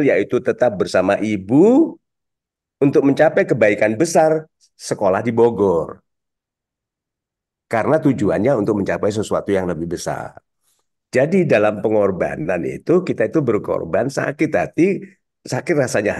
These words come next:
hati karena meninggalkan sebuah kebaikan untuk mencapai kebaikan yang lebih besar.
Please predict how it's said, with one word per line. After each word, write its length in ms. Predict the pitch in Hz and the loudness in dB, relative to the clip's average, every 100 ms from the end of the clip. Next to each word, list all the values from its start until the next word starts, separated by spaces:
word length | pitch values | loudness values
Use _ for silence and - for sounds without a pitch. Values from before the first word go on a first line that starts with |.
| - | -6
hati 240 | - 180 | -2 0
karena 160 | 123 135 | 2 2
meninggalkan 720 | 156 123 90 78 - 127 139 | 2 2 0 -4 -2 -2 -2
sebuah 320 | 131 87 92 | -4 -4 -4
kebaikan 720 | - 80 90 95 90 71 - - _ _ _ - | -4 -4 -4 -2 -6 -6 -8 -12 _ _ _ -2
untuk 380 | 113 98 160 | 0 2 2
mencapai 400 | 120 92 76 110 | 2 -2 -4 -6
kebaikan 560 | 113 85 80 73 92 87 | -6 -4 -4 -4 -6 -4
yang 160 | 78 78 | -6 -8
lebih 240 | 69 69 | -10 -10
besar. 500 | - 67 - - | -8 -10 -10 -20